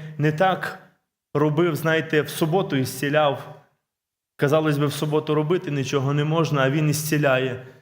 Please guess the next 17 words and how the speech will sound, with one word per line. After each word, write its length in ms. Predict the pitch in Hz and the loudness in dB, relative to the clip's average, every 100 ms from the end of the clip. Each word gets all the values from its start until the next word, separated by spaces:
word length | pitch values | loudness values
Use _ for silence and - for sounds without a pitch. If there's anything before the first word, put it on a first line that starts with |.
| - - _ _ _ _ | -20 -20 _ _ _ _
Ту, 440 | - 190 190 185 180 | 0 2 4 2 0
ту 240 | 190 208 | 0 0
чи 140 | 208 190 | 0 0
іншу 280 | 185 - | 0 0
справу, 400 | 165 - 185 156 | -4 2 2 2
і 40 | 160 | 0
вони 180 | 180 180 | 2 0
всякий 540 | 185 - 208 202 190 | -2 0 0 2 0
раз 240 | 185 165 | 2 0
ходили 460 | - 160 185 180 147 | -2 -2 0 0 0
і 120 | 147 | -2
шукали, 640 | - - 156 180 180 165 131 | -6 -6 -6 -2 -4 -2 -4
ж 260 | - - | -4 0
як 240 | 180 160 139 | 0 0 0
би 200 | 147 135 - - - | 0 0 -8 -20 -2
підловити 680 | 180 143 156 156 175 156 156 | 0 2 2 2 0 0 -2
його. 380 | 147 123 120 | -2 -2 -6